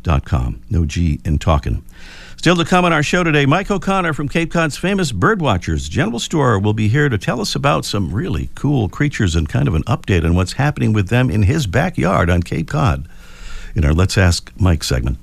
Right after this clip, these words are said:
And up next, a bird that even as we speak has migrated its way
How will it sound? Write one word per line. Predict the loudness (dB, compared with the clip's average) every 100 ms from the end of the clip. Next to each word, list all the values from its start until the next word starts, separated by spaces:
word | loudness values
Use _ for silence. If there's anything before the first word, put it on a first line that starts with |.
| -14 -18 -20 -18 -18 -18 -20 -18 -20 -20 2
And | 4
up | 4
next, | 4 0 -2
a | 0
bird | 2 2 0
that | 0
even | -2 0 0
as | 0 0 0
we | 0 -2
speak | 0 -2 -2 -4
has | -2 0
migrated | 2 2 2 0 0 -2
its | -2
way | 0 2 2